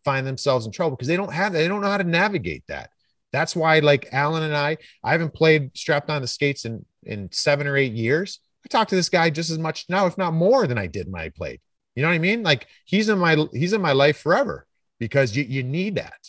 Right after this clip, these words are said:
you know, and it's, it's, I owe a lot to, to, to, to Alan. And, uh,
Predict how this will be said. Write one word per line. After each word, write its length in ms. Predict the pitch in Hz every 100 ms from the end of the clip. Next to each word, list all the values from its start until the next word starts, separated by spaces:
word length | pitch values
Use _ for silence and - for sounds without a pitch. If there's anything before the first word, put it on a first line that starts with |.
| -
you 120 | 127
know, 260 | 123 143 143
and 100 | 135
it's, 320 | 135 - -
it's, 400 | 139 139 - - - - _ _ -
I 160 | 120
owe 120 | 156
a 40 | 156
lot 260 | 147 139 -
to, 240 | 107 98 -
to, 180 | 127 104
to, 340 | - 117 101 -
to 140 | 135
Alan. 420 | 104 127 127 123 101
And, 220 | 92 92
uh, 320 | 90 87 82